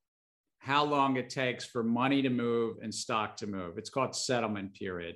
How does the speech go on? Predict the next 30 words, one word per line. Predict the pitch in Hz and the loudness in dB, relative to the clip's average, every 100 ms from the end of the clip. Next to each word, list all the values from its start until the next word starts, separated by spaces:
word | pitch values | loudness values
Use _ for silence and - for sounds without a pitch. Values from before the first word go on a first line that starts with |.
| - | -8
from | 110 104 | -8 -6
two | - 143 135 | -2 2 4
days | 131 120 110 - | 4 2 0 -4
to | 110 | -4
one | 104 107 104 | -2 -2 -2
day. | 98 82 78 73 _ _ _ _ | -4 -6 -8 -14 _ _ _ _
We've | 127 135 | 2 4
also | 143 151 147 - 143 | 6 6 4 2 0
done | 123 135 131 | 0 0 0
something | 120 139 117 127 | 0 -2 -2 -2
around | 120 123 117 113 - | 0 0 0 -2 -4
transparency | - 131 127 - 127 123 120 - 120 | 0 0 0 -4 -2 -2 -2 -2 -2
around | 110 110 110 110 | 0 -2 -4 -4
short | - 135 135 | 2 2 2
selling | - 117 101 101 101 | -2 -2 -2 -2 -2
and | 104 | -2
made | 110 107 | -2 -2
a | 107 | -4
proposal, | 104 120 113 104 110 101 101 _ _ _ - | -6 -2 0 0 -4 -6 -8 _ _ _ -8
uh, | 104 101 101 - _ | -4 -4 -6 -12 _
last | 110 110 107 101 - | -4 -2 0 -2 -4
week | 113 104 - _ | -2 -4 -6 _
around | 110 107 104 98 98 90 - _ _ | -4 -2 -2 -2 -4 -8 -14 _ _
that | 104 98 92 - | -6 -4 -4 -6
as | 92 - | -10 -8
well. | 92 85 80 78 _ _ _ _ _ _ _ _ _ _ | -8 -8 -10 -14 _ _ _ _ _ _ _ _ _ _
Shortening | - - 156 160 180 - 170 156 | -12 -2 4 4 4 0 -2 -2
the | 139 | -2
settlement | - 147 143 135 131 117 | 0 2 2 0 0 -2
cycle, | - 117 113 - 113 110 110 | -2 -2 -2 -4 -4 -4 -8